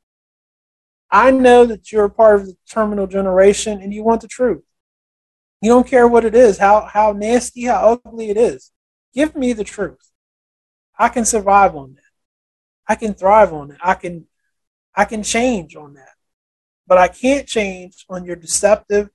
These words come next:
lies that you're trying to make me feel good.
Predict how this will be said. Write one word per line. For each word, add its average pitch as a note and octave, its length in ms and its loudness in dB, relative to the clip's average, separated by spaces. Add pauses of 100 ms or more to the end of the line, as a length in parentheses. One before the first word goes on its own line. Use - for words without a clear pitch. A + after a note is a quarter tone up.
(440)
lies D3+ 680 -4 (760)
that - 160 -8
you're G3 120 2
trying G#3+ 260 0
to G3+ 60 -6
make G3 220 -4
me G3+ 120 -16
feel E3 280 -4
good. D3+ 340 -18